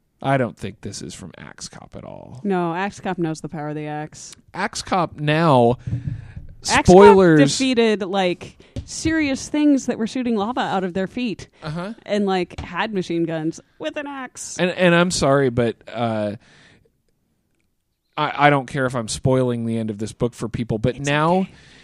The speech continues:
Speaker 1: now he has an axe made from the bone of a magician woman and the blade from Mister Cup. <laughs> All right, painted to look like a fire axe.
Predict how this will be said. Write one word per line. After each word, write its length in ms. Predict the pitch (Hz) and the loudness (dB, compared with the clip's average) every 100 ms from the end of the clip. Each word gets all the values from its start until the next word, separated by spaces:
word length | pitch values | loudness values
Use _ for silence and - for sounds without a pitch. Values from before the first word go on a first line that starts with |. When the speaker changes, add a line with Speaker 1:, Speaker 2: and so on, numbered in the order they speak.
| _ 170 | _ 0
Speaker 1:
now 220 | 170 190 | 2 2
he 220 | - 208 | 2 -2
has 280 | 247 208 190 | 0 2 2
an 160 | 160 - | 0 -4
axe 460 | 147 165 - - - - - | -2 -2 -2 -8 -10 -16 -8
made 520 | 165 180 202 220 208 | 0 4 4 2 -4
from 300 | - - 185 | -6 -4 -2
the 100 | 165 | -2
bone 600 | 127 120 _ 165 156 175 190 | -4 -6 _ 4 6 4 2
of 160 | 156 | 2
a 80 | 135 | 0
magician 800 | 123 110 110 147 156 - 170 160 | 0 -4 -2 0 0 0 0 2
woman 360 | 170 175 170 | 2 2 2
and 300 | 175 151 143 | 0 0 0
the 100 | 139 | 0
blade 640 | 123 135 135 139 143 156 151 | 0 2 4 4 6 4 0
from 360 | - 139 120 | 0 0 0
Mister 340 | 131 123 - 117 | 0 0 -2 -6
Cup. 400 | - - 120 - | -4 -2 -2 -2
<laughs> 60 | - - - - _ _ _ - | -8 -10 -20 -20 _ _ _ 2
All 80 | 139 | 6
right, 320 | 143 151 147 - - - | 6 6 2 -6 -4 4
painted 460 | 175 175 165 147 | 4 4 2 0
to 100 | 151 | 0
look 220 | 139 139 | 0 0
like 160 | 139 127 | 0 -2
a 60 | 123 | -4
fire 420 | - 135 127 113 | 2 4 4 2
axe. 380 | 104 101 - | -2 -6 -10